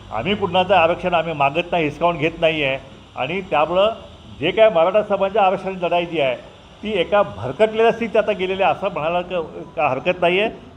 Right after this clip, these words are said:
कारण त्यांचं संविधानात्मक आरक्षण जे आहे ते घटना दुरुस्ती करून पन्नास टक्क्याच्या वरचं आरक्षण घेणं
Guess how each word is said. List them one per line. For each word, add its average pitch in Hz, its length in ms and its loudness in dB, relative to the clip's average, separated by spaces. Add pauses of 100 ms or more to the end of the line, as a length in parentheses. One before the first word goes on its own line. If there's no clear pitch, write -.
कारण 151 160 -4
त्यांचं 143 300 -2
संविधानात्मक 185 760 0
आरक्षण 202 320 4
जे 175 120 -2
आहे 143 160 2 (420)
ते 196 80 -4
घटना 175 420 2
दुरुस्ती 214 360 -2
करून 165 300 -2
पन्नास 170 460 0
टक्क्याच्या 220 420 -2
वरचं 196 260 2
आरक्षण 180 400 2
घेणं 147 260 -4